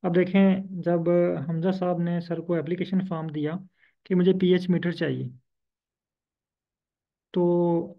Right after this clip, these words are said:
एचओडी साहब ने या किसी की ड्यूटी लगाई होगी कि आप किसी सप्लायर से बात करें, किसी कंपनी से बात करें, किसी शॉप वाले से, दुकान वाले से, किसी मार्केट से, जहाँ से वो पीएच मीटर मंगवाना है, है ना?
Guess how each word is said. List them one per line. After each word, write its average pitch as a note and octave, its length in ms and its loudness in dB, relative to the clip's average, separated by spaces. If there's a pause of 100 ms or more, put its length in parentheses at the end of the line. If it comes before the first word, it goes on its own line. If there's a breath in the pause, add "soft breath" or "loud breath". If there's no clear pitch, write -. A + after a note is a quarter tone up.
एचओडी G3 320 0
साहब E3+ 280 -2
ने E3+ 140 -2 (120)
या E3+ 160 -2 (120)
किसी D3+ 260 -12
की F3 100 2
ड्यूटी D#3 280 -2
लगाई E3+ 280 0
होगी D3+ 260 -4
कि D#3+ 120 -6
आप D3+ 260 -6 (380)
किसी E3 460 0
सप्लायर E3+ 480 -2
से F3 160 -4
बात C3 280 -4
करें, E3 280 -4
किसी E3+ 200 -6
कंपनी E3 380 -2
से F3 140 -2
बात C3 260 -2
करें, D#3 260 -6 (680 soft breath)
किसी F#3+ 200 0
शॉप D#3+ 420 0
वाले F3 180 4
से, F3 180 2
दुकान D#3+ 360 -2
वाले E3+ 240 0
से, F#3+ 120 -4
किसी F#3 220 -4
मार्केट D#3+ 440 0
से, C#3+ 200 -2 (160)
जहाँ E3 280 0
से F#3+ 180 2
वो F3 160 0 (140)
पीएच F3 280 2
मीटर E3+ 220 -4
मंगवाना D#3 500 -4
है, C3 200 -8 (1200)
है D3+ 80 -4
ना? F#3+ 100 0